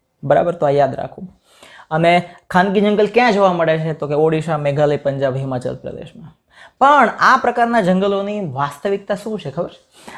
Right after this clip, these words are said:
આ પ્રકારના ઘણા ખરા જંગલો ક્ષત વિક્ષત અવસ્થામાં છે અને કેટલાક તો ઉજ્જડ અવસ્થામાં આવી ગયા છે. ક્ષત વિક્ષત એટલે શું? વિખરાયેલા જંગલો છે,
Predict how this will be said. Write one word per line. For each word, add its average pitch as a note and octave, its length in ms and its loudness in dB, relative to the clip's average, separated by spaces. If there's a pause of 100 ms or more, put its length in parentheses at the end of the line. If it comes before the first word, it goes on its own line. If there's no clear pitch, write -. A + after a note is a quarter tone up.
આ B3 140 4
પ્રકારના A3 440 0
ઘણા E3 280 2
ખરા G#3+ 240 -2
જંગલો E3+ 440 0
ક્ષત - 460 -2
વિક્ષત E3 440 -4
અવસ્થામાં C#3+ 500 -6
છે D#3+ 140 -18 (920)
અને F#3 180 4
કેટલાક G3+ 420 2
તો G#3 80 -4
ઉજ્જડ F#3+ 420 4
અવસ્થામાં E3 460 -2
આવી B2 140 -8
ગયા C3 160 -12
છે. C#3+ 180 -18
ક્ષત G3+ 380 -4
વિક્ષત F#3+ 320 -4
એટલે F#3+ 180 -4
શું? F3+ 240 -4
વિખરાયેલા F3 580 -4
જંગલો C#3 440 -6
છે, C3+ 100 -14